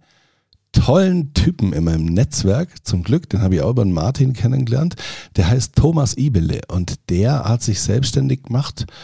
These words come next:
und, und macht alle möglichen Umbauten an Wohnmobilen und Wohnwagen,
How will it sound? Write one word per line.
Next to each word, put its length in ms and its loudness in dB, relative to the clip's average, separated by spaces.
und, 240 -2
und 200 -4
macht 340 -4
alle 240 2
möglichen 480 2
Umbauten 800 0
an 400 -2
Wohnmobilen 600 2
und 380 -10
Wohnwagen, 1300 -4